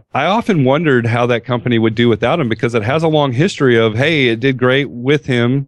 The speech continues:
then he left, and it did horribly, then he came back, and it was all gangbusters again. So now that he's gone, I mean, he really, he really was the driving force. Uh, you know, he was the soul of that company. Uh, and I'm kinda curious if,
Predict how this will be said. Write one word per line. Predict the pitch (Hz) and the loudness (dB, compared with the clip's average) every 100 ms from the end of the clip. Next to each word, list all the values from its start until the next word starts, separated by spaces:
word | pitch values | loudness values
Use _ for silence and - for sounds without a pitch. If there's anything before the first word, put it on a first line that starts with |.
| _ | _
then | 107 127 127 | -4 -2 0
he | 127 131 131 | 2 4 4
left, | 127 117 117 - - - _ _ _ _ _ _ - | 4 2 0 -4 -12 -20 _ _ _ _ _ _ -4
and | 117 113 113 | -2 0 0
it | 113 - _ _ _ _ _ 113 | -2 -6 _ _ _ _ _ -6
did | - 120 | -2 0
horribly, | 135 131 135 110 110 107 127 - _ _ _ - | 2 0 0 -4 0 2 0 -4 _ _ _ -4
then | 120 123 | 0 2
he | 139 | 0
came | 143 131 | 0 -2
back, | 123 110 127 - _ _ | 0 0 -2 -6 _ _
and | 120 120 | -4 -2
it | |
was | 117 | 0
all | 123 123 | 2 2
gangbusters | 123 113 107 104 104 104 | 0 0 0 0 -4 -2
again. | 104 101 113 - - - - | 0 0 -2 -8 -20 -20 -4
So | 156 | 0
now | 196 240 | 0 2
that | |
he's | 160 110 | 0 0
gone, | 120 151 202 | 0 2 2
I | 120 | 2
mean, | 120 | 2
he | 120 | 2
really, | 135 147 143 127 123 | 4 4 4 4 2
he | - 147 | 0 0
really | 135 147 127 | 4 4 4
was | 123 139 - | 4 0 0
the | |
driving | 107 123 120 110 | -2 -2 -2 -6
force. | - 123 135 117 - - _ _ _ _ | -8 0 0 0 -4 -14 _ _ _ _
Uh, | 107 107 107 104 101 | -2 0 2 2 0
you | 113 | 0
know, | 110 | 2
he | 120 | 2
was | 113 | 0
the | 101 | -2
soul | 90 - 123 127 | -2 2 4 4
of | 101 | 2
that | 107 107 | 0 -4
company. | - 135 120 101 98 - - - - | -4 -2 -2 -4 -6 -8 -20 -20 -8
Uh, | 107 107 104 104 | -2 2 2 2
and | 110 | 0
I'm | 110 | -2
kinda | 120 110 | -2 -6
curious | - 107 113 107 - - | -2 0 2 0 -4 -6
if, | - 95 | -4 -6